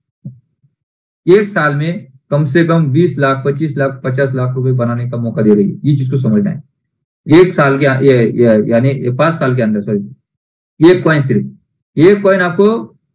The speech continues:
तीस, चालीस, पचास लाख रुपए बनाने का मौका दे रहा है पाँच साल के अंदर। खाली इसको multiply करके लेना है आपको, multiply, multiply करेंगे पाँच साल के लिए,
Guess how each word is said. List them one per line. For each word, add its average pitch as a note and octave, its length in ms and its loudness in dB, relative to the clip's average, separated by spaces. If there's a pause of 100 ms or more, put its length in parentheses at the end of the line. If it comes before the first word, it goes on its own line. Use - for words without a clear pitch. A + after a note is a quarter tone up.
(100)
तीस, G3 280 0
चालीस, F3+ 320 2
पचास E3+ 280 -4
लाख E3+ 160 -4
रुपए F3 160 -2
बनाने E3 280 -4
का E3 100 -4
मौका D#3 240 -4
दे D3+ 140 2
रहा C3+ 120 0
है G#2+ 200 -6 (260)
पाँच D3 180 -2
साल B2+ 220 -2
के B2+ 80 -2
अंदर। G#2+ 240 -2 (800)
खाली D#3+ 220 2
इसको D#3+ 260 -2
multiply D#3+ 420 0
करके C#3 220 -4
लेना B2 180 -2
है G#2 80 -2
आपको, G#2 160 -6
multiply, D#3 440 -2
multiply D3+ 380 -4
करेंगे D3 240 -2
पाँच C#3 240 -4
साल C#3+ 160 -6
के C3+ 80 -6
लिए, C#3 180 0